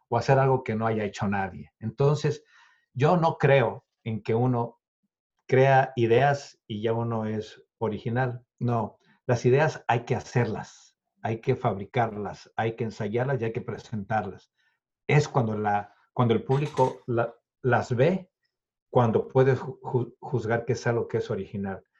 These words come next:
que estás viendo a un ilusionista, a un mago, a un manipulador que está haciendo algo distinto porque ya lo estás viendo,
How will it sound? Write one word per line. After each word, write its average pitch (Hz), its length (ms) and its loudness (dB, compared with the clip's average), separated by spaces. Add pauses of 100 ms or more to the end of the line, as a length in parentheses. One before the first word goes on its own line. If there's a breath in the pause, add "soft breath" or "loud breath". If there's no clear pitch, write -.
(180)
que 110 80 -4
estás 107 280 -2
viendo 113 420 -2
a 113 40 -6
un 113 140 -2
ilusionista, 117 840 -4
a - 120 -10
un 110 140 -4
mago, 107 280 -2
a 104 40 -2
un 110 100 -4
manipulador 113 600 -2 (220 soft breath)
que - 80 -10
está - 140 -2
haciendo 123 400 -2
algo 113 420 -2
distinto 110 540 -8
porque 107 260 -8
ya 120 160 0
lo 117 80 -2
estás 107 340 -4
viendo, 104 440 -6